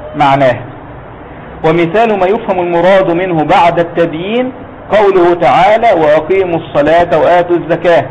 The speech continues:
فإن الإقامة والإيتاء كل منهما مجمل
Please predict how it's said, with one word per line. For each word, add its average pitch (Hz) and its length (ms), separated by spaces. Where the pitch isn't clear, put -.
فإن 214 340
الإقامة 165 960
والإيتاء 180 1120
كل 233 220
منهما 180 460
مجمل 165 640